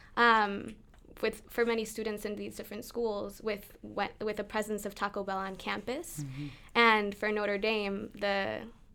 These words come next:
Speaker 1: football team sponsorship of, um,
Speaker 2: Whoa.
Speaker 1: Taco Bell. Um, we had a lot of ways in which to pressure Taco Bell. And so during those years of the Taco Bell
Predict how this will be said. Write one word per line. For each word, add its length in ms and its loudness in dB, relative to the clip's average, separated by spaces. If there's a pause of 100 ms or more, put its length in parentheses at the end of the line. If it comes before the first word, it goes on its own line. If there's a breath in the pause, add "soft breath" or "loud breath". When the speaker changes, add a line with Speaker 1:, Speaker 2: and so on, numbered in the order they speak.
(140)
Speaker 1:
football 600 2 (120)
team 340 0
sponsorship 1000 -4 (400)
of, 680 -2
um, 380 0
Speaker 2:
Whoa. 220 -6 (120)
Speaker 1:
Taco 340 0
Bell. 280 -6 (600 loud breath)
Um, 540 10 (120)
we 160 6
had 180 12
a 80 12
lot 220 10
of 180 4
ways 640 2
in 120 0
which 260 -2
to 260 -2
pressure 540 -2 (140)
Taco 300 -2
Bell. 300 -4
And 180 -4
so 360 2 (360 loud breath)
during 260 6
those 240 4
years 340 4
of 140 -2
the 100 -4
Taco 340 -2
Bell 320 -4